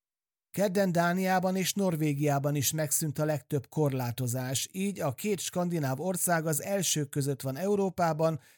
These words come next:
ahol már csökkent a betegség jelentősége a szabályok szerint.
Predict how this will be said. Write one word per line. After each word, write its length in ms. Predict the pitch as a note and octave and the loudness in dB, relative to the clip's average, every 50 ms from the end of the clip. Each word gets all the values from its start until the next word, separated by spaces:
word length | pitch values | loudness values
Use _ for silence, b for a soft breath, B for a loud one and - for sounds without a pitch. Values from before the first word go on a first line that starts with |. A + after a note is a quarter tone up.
| b b _ _ | b b _ _
ahol 260 | - F#3 E3+ F3+ F#3 | 2 4 4 4 4
már 260 | F3+ F3+ E3+ E3+ D3+ - | 4 4 2 2 0 0
csökkent 640 | - - G3+ - - _ - C#3+ C3+ B2+ B2 - | 0 0 0 0 -2 _ -4 -2 -2 -2 -2 -4
a 140 | C3 B2 A#2+ | -4 -4 -2
betegség 600 | B2+ D#3 D#3+ - E3 D3+ - - - C#3 B2+ B2+ | -2 -4 -4 -4 -6 -4 -4 -2 -2 -2 -2 0
jelentősége 840 | D3 D#3+ D#3+ D3+ C#3+ A#2+ D3+ D#3 E3+ D#3+ - - F3 E3 D#3+ D#3+ | 0 0 0 -2 -4 -4 -4 -2 -2 -2 -2 -2 -2 -2 0 0
a 60 | D3 | 0
szabályok 540 | C#3 - - D3 C3 B2+ C3 C3+ C#3 C#3+ C#3+ | 0 0 0 0 0 -2 0 0 0 0 0
szerint. 560 | - - F3 D#3 C#3 B2+ A2+ G#2 G2 - - | 0 0 0 0 0 0 -4 -6 -8 -12 -18